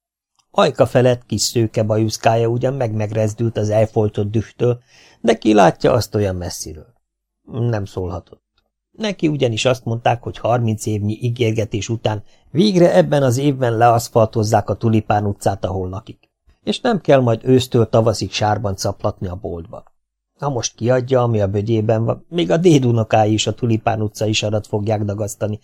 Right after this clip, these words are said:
ahogy ő Garait ismeri. Így hát csak a fejében kavargott a mondani valója.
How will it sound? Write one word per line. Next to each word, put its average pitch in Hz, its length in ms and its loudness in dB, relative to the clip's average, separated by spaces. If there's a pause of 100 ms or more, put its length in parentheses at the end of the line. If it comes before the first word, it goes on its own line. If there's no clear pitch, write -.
(240)
ahogy 107 300 2
ő 104 120 4
Garait 101 420 0
ismeri. 98 480 -8 (640)
Így 247 220 0
hát 127 200 4
csak - 180 -2
a 107 40 -2
fejében 104 520 0
kavargott 95 580 -4
a 95 40 -4
mondani 92 420 -6
valója. 85 500 -12